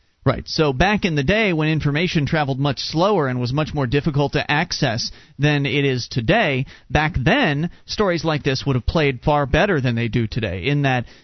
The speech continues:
if there's, if there's some sort of suppression campaign going on, it can be easily overcome now because of the internet. As I suggested, these in-, uh, these inventors can put their inventions online. They can show proof of concept.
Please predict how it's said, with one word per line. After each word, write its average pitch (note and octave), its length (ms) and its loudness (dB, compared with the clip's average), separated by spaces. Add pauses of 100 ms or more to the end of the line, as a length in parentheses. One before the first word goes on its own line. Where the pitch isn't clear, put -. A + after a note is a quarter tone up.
(160)
if A#2 280 -6
there's, D#3 360 -2
if E3 220 -4
there's E3 220 0
some G#3 260 -2
sort G3 200 0
of C#3+ 80 -4
suppression F3+ 540 0
campaign E3+ 560 0
going B2+ 300 0
on, B2+ 200 0
it D#3 100 -4
can D#3 100 0
be E3 160 -2
easily F#3 300 0
overcome G#3 600 0
now A#2 360 -2 (180)
because C#3 400 0
of C3+ 80 0
the G3+ 160 -2
internet. D#3+ 380 0
As B2+ 160 -2
I D3+ 100 0
suggested, F3 580 -2
these D#3 220 0
in-, G3 180 0
uh, D3 180 -2
these D3+ 200 0
inventors F3+ 500 0 (240)
can F3 120 0
put C4+ 180 2
their A#3 160 2
inventions D3 520 0
online. A#2+ 460 0
They D3+ 80 0
can C#3 140 0
show F#3+ 240 -2
proof B3 280 -2
of A3+ 120 -6
concept. B2+ 600 -2